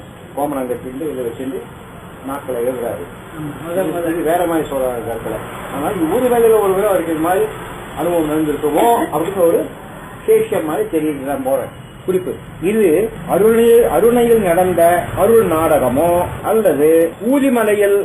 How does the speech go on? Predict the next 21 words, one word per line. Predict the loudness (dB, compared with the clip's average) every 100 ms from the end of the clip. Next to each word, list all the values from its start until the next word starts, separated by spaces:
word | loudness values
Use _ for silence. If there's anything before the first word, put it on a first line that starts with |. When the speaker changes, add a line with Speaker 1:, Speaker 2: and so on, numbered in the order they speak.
| -4 -12 -14 -14 -10
Speaker 1:
இப்ப | -6 0
பாடுறாரு | 2 2 2
அந்த | 2 -2
தலம், | -2 -2 -4 -10 -20 -20 -4
ஊதிமலையில் | 0 2 2 2 4 4 2 -2 -12 -20 -20 -20 -20 -18 -6
மற்றொரு | -2 -2 2 4 6
தரம் | 4 4 2 0 -8 -2
நிகழ்ந்ததோ | 2 4 4 4 4 4 4 2 -2 -10 -2
தெரியவில்லை. | 0 2 2 0 -2 -4 -2
அருணையில் | 0 2 2 2 2 0 0
கோபுரத்தில் | 2 6 6 4 2 0
இருந்து | 2 2 4 4 4 2 -2 -6
வீழ்ந்த | 0 2 2 2
போது | 2 2 2 4 4 2 0 -2
முருகன் | 2 4 4 0
தனியாக | -2 2 2 2 2 2 4 2 0
குருமூர்த்தியாக | -2 2 4 4 4 2 2 4 4
வந்ததை | 2 2 2 2 4 2 2
பல | 2 2
பெரியோர்கள் | 2 2 6 6 6 4
விவரிப்பார். | 4 2 2 2 0 0